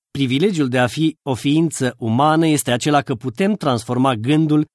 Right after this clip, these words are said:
într-un fapt mai real decât orice altceva. Și acesta este modul în care funcționează fenomenul placebo. Pentru a vedea modul în care se desfășoară acest proces, este vital să examinăm și să trecem în revistă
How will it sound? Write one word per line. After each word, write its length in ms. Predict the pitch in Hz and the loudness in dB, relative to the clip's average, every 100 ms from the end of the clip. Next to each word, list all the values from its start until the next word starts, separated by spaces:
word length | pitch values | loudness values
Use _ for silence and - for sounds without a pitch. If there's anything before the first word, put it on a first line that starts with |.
| _ _ | _ _
într-un 440 | 175 156 143 143 | 0 0 2 -2
fapt 320 | 127 160 156 - | 0 0 0 0
mai 300 | 143 135 123 | 0 2 0
real 360 | 123 131 143 | 2 2 0
decât 360 | 127 127 127 - | -2 -4 -6 -6
orice 580 | - 175 165 - - 127 | -4 -2 -2 -4 -4 -4
altceva. 600 | - 127 110 147 131 104 - _ _ _ _ - | -2 -4 -2 -2 0 -2 -4 _ _ _ _ -8
Și 180 | - | 0
acesta 600 | 131 - 175 196 196 190 - | 0 0 -2 0 0 0 0
este 320 | 143 131 131 | -4 -2 0
modul 280 | 131 165 151 | 0 2 0
în 80 | 143 | 0
care 180 | 139 | 0
funcționează 580 | 127 139 127 131 151 147 | 0 -2 0 0 0 -2
fenomenul 640 | 117 127 113 107 131 127 113 _ - | -2 -2 0 0 0 -2 -6 _ -4
placebo. 640 | 117 110 98 80 69 _ _ _ _ _ _ - | -4 -4 -8 -10 -14 _ _ _ _ _ _ -4
Pentru 260 | 120 113 | -2 0
a 40 | 123 | 0
vedea 260 | 131 185 | 2 2
modul 360 | 190 196 190 127 | 2 2 2 0
în 100 | 117 | 0
care 180 | 123 117 | -2 -2
se 140 | 131 | -2
desfășoară 560 | 113 110 113 - 185 135 | -2 -2 -4 0 0 0
acest 260 | 107 110 | -2 -8
proces, 460 | - 113 135 170 - _ _ _ - | -6 -4 -2 -2 -4 _ _ _ -2
este 280 | 147 - | -2 0
vital 460 | 147 127 120 160 165 | -2 -2 -2 0 0
să 160 | 156 147 | 0 -2
examinăm 680 | 127 107 127 117 120 143 | -2 -2 -2 0 0 0
și 140 | 151 135 | 0 -2
să 160 | 123 | -2
trecem 360 | 107 151 147 127 | -2 -2 -2 -2
în 60 | 117 | -2
revistă 540 | 104 123 123 131 131 | -2 -2 -2 -2 -4